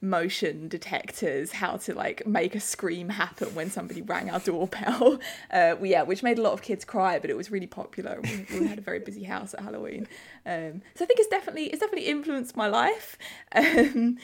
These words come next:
but yeah, it's not one that I, like, watched over and over again, weirdly. Um, but it was, yeah, really fun to kind of revisit. But Jake, what's your relationship? You, you don't seem very emo right now, but maybe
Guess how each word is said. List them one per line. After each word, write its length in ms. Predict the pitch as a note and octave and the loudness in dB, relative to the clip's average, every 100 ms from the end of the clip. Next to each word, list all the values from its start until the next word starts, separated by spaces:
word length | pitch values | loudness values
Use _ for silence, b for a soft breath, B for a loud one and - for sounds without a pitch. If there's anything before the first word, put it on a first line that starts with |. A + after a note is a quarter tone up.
| B B | B B
but 100 | - | 0
yeah, 140 | B3 A3+ | 4 4
it's 160 | G3+ | 6
not 180 | B3 B3 | 2 2
one 200 | B3 A3+ | 0 0
that 100 | A3 | 0
I, 120 | F#3+ | 0
like, 240 | F#3 G#2+ - | 0 -4 -4
watched 320 | F#3+ - - | -6 -6 -4
over 260 | F#3 F#3 E3+ | 0 0 -2
and 80 | E3+ | -4
over 240 | F#3 E3+ | -2 -4
again, 260 | D3+ C#3 B2 | -6 -8 -8
weirdly. 560 | - G#2+ - - - - | -8 -8 -8 -10 -12 -10
Um, 220 | - G#3+ A3+ | -8 -8 -8
but 120 | G#3 | -6
it 80 | F#3+ | -4
was, 280 | G#3 - - | -6 -10 -8
yeah, 180 | G3 - | -4 -4
really 160 | F3+ F#3+ | -4 -6
fun 220 | - G3 | -6 -8
to 60 | G#3 | -8
kind 180 | G#3+ | -10
of 100 | G#3 G3+ _ b b b | -12 -14 _ b b b
revisit. 720 | G#3+ F#3+ F#3+ G3+ G3 - - - - | -10 -8 -8 -10 -10 -10 -12 -14 -14
But 340 | A#3 - - | -10 -12 -10
Jake, 300 | - A#3+ A#3+ | -4 -4 -4
what's 160 | A3 A#3+ | -8 -6
your 120 | A3+ | -4
relationship? 600 | - - G#3 G3+ - - | -4 -6 -8 -10 -12 -8
You, 140 | G3 G3 | -8 -6
you 100 | G3+ | -2
don't 180 | B3 A#3+ | -2 -2
seem 240 | - A3 | -4 -4
very 240 | G#3+ F3+ - | -2 -4 -6
emo 580 | E3+ F3 - A2 D#3+ G3+ _ _ | -8 -10 -12 -10 -10 -12 _ _
right 260 | G#3 F#3 - | -6 -4 -2
now, 460 | F#3+ F3+ A#2 A3+ - | -4 -4 -6 -10 -6
but 240 | - - | -6 -6
maybe 480 | A3 A3+ - - A3 | -8 -10 -10 -10 -12